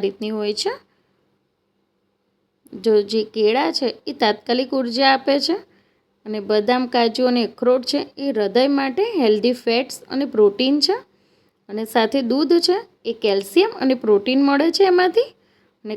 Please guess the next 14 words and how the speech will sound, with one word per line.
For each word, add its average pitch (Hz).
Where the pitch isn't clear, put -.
ખજૂર 269
છે 392
એ 240
નેચરલ 226
મીઠાશ 330
અને 233
આયર્નથી 240
ભરપૂર 220
છે. 403
તો 247
બધું 226
જ -
કોમ્બિનેશન 269
સરસ 226